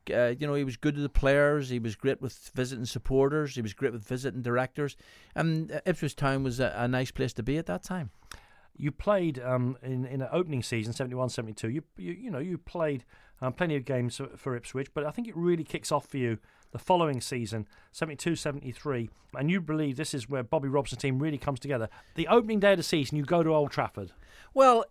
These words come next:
Speaker 1: we had, I'd go back a little bit
Speaker 2: Yeah.
Speaker 1: before that, because we had a pre-season, uh, where we had been to Europe, we had played, uh, teams in England, we'd, we'd travel to play Millwall,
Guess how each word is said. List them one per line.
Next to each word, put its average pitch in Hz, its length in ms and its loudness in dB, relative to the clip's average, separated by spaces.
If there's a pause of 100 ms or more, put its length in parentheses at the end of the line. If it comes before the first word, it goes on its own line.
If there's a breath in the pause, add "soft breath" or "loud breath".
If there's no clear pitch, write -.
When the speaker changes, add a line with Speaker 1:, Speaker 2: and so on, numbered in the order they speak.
(120)
Speaker 1:
we 208 140 8
had, 202 340 8 (340)
I'd 160 160 4
go 185 120 8
back 196 280 2
a 180 40 0
little 160 240 2
bit 151 180 2
Speaker 2:
Yeah. 156 160 2
Speaker 1:
before 135 220 6
that, 110 320 4
because 151 340 4
we 151 120 2
had 151 120 4
a 147 40 0
pre-season, 151 760 0 (400 soft breath)
uh, 135 200 6
where 131 200 2
we 127 80 0
had 117 100 0
been 139 180 -2
to 127 60 -4
Europe, 147 480 6
we 135 80 2
had 113 80 -2
played, 123 340 0 (160)
uh, 110 300 -2
teams 131 280 -4
in 113 80 0
England, 127 320 0
we'd, 104 120 -2 (160)
we'd 110 180 -4
travel 127 280 -2
to 117 60 -4
play 104 220 -4
Millwall, 135 680 0